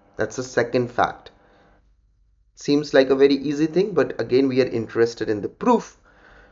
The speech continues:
So what we will do is, we will do a construction. We will draw the tangent line, a line that is tangent to both the circles. Okay, great.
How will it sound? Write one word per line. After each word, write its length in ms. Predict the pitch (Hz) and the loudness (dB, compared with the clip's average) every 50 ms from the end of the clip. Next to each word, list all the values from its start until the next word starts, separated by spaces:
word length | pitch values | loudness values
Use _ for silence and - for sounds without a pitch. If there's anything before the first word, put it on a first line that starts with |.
| _ _ | _ _
So 300 | - - - - 151 139 | -20 -4 4 6 6 8
what 280 | 131 117 123 131 131 131 | 8 6 4 4 4 2
we 60 | 139 | 0
will 140 | 131 139 135 | 0 0 0
do 220 | 131 135 131 123 | 0 2 2 4
is, 260 | 127 196 214 - - - - | 2 2 0 -4 -12 -10 -6
we 120 | 120 117 | -4 -2
will 160 | 113 117 113 | -2 -2 -2
do 280 | 104 - - 110 107 107 | -2 -4 -2 0 0 0
a 100 | 107 - | 0 -2
construction. 920 | - - 120 120 117 - - - 180 180 180 - - - 110 87 - - - _ _ _ _ _ _ _ _ _ _ _ _ _ _ _ _ _ _ _ _ _ | -2 -2 -2 -2 -2 -4 2 4 4 4 2 0 -2 -2 -2 -2 -4 -8 -16 _ _ _ _ _ _ _ _ _ _ _ _ _ _ _ _ _ _ _ _ _
We 340 | - 101 104 123 131 135 135 | -14 -10 -8 -6 -6 -6 -4
will 340 | 131 127 127 135 175 208 233 - _ _ _ _ - - | 0 2 2 2 2 -2 -8 -14 _ _ _ _ -20 -20
draw 360 | - - - 123 123 131 151 156 | -16 -4 2 6 8 8 8 8
the 200 | 156 165 160 160 | 8 6 4 6
tangent 560 | - 135 113 113 117 113 123 117 117 113 - | 4 4 4 4 2 2 0 0 0 0 0
line, 300 | 107 92 98 156 - - - _ _ - | 0 0 0 0 -4 -8 -14 _ _ -6
a 80 | 104 | -2
line 380 | 104 107 110 107 113 135 151 143 | -2 0 0 0 0 0 0 2
that 160 | 131 117 - | 2 0 0
is 120 | 127 - | -2 -8
tangent 540 | - - 110 98 98 104 98 110 110 110 - | -6 -6 -4 -4 -4 -4 -4 -4 -4 -4 -4
to 100 | - 165 180 | -6 -6 -6
both 340 | 170 - 123 123 113 - | -6 -4 -2 -2 -2 0
the 100 | - - | 0 0
circles. 600 | - - - 95 87 - - - - - - - - _ _ _ _ _ _ _ _ _ _ _ _ _ _ _ _ _ _ _ _ _ _ _ - | 0 0 0 -2 -2 -4 -8 -14 -14 -14 -18 -20 -20 _ _ _ _ _ _ _ _ _ _ _ _ _ _ _ _ _ _ _ _ _ _ _ -20
Okay, 180 | - - - 120 | -20 -20 -18 -8
great. 320 | - - 202 220 170 - | 2 4 4 4 4 0